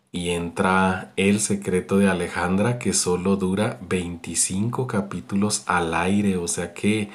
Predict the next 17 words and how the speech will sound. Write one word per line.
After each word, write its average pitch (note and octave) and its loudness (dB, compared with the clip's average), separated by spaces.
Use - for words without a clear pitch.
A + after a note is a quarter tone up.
que, F2+ 0
ah, E2+ 0
contando G2 4
sábados A2 4
y G2+ 4
domingos, F#2+ 0
pues F#2+ 4
la F2+ 0
telenovela F2+ 2
duró G2+ 4
un G2+ 4
mes A2 4
y G#2 0
unos G2 2
cuantos G2 -2
días F#2+ -2
más. - -6